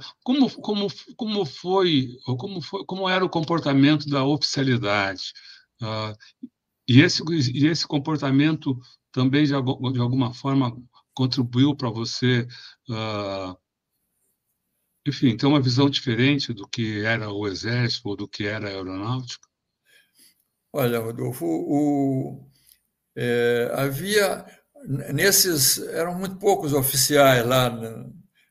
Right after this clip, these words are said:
Speaker 2: na minha unidade, mas, é, eram muito poucos oficiais, vamos dizer, não chegavam, acho que eram seis oficiais, incluindo o comandante, que era um brigadeiro, é, um tenente-coronel, depois o brigadeiro.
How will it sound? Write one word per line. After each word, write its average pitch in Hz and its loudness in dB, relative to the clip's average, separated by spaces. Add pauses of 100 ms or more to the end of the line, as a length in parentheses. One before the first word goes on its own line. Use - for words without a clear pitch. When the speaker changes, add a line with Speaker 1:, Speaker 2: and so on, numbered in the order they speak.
Speaker 2:
na 131 4
minha 156 4
unidade, 131 2 (540)
mas, 131 2
é, 120 2
eram 123 -2
muito 160 -6
poucos 139 -2
oficiais, 123 -4
vamos 147 -10
dizer, 165 -8
não 165 -10
chegavam, 160 -4
acho 143 -6
que - -12
eram - -12
seis 147 4
oficiais, 120 -2
incluindo 127 -2
o 131 -4
comandante, 120 -2
que - -14
era 117 -2
um 113 -8
brigadeiro, 113 -2 (840)
é, 117 2
um 123 2
tenente-coronel, 120 2
depois 113 -6
o - -12
brigadeiro. 113 -4